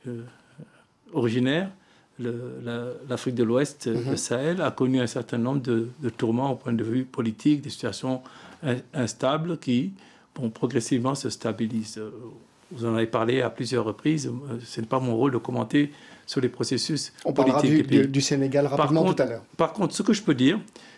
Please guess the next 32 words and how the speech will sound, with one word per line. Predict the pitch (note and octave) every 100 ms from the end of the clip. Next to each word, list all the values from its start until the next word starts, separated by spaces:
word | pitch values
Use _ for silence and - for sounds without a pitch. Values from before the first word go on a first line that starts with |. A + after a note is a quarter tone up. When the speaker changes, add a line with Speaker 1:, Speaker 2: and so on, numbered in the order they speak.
| _
Speaker 1:
c'est | D#3+ - D3
que, | E3 D#3 D#3 -
de | C#3+
manière | D#3+ E3
générale, | D#3 G3+ D#3+ C3+ C#3 - - _
il | D#3
y | D3+
a | D3+ D#3 -
un, | D#3+ C3 B2+ -
un | C3
sentiment | A#2+ - D#3+ D#3 D3+ C3+ C3
du | B2
secteur | - B2+ - B2+ A#2
privé | - D#3 C#3 F3 B2 - - _
national | B2 B2 - C3+ C3 C3 D3 -
et |
des, | B2 B2+ A#2+ A2 C#3+
des | - B2
autorités | C3+ C#3+ C3 - C3 - - - - _
a-, | - C3 B2+
africaines, | C3+ D#3+ C#3+ C3+ D3+
particulièrement | - C3 - - B2+ B2
dans | A#2+
cette | - B2
région, | B2 C3 D3 F3+ A3 - - - _
de | -
voir | B2+ D#3 E3+ E3+
plus | G3
ce | G3
secteur | D#3+ C#3 - C3+ -
privé | C3+ C3
national | B2+ B2+ - C3 B2+ C#3+